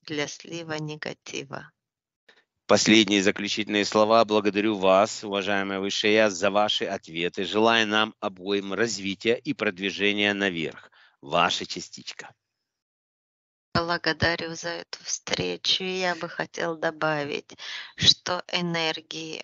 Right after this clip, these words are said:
Speaker 1: Млечного Пути ты можешь выставлять вокруг себя как защиту.
Speaker 2: Об этом куратор уже говорил, и, м,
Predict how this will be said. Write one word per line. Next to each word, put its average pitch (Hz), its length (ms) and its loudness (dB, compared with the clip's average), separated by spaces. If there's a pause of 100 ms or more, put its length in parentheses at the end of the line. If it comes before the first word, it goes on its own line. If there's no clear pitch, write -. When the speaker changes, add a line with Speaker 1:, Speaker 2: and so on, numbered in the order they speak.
Speaker 1:
Млечного 175 720 -4
Пути - 580 -14
ты 165 160 -6
можешь 160 480 -4
выставлять 160 840 -8
вокруг 175 460 -12
себя 165 500 -8
как 156 220 -10
защиту. 147 960 -8 (1160)
Speaker 2:
Об 110 180 4
этом 120 220 4
куратор 110 480 6
уже 107 200 -2
говорил, 110 540 2
и, 104 320 0
м, 101 340 -2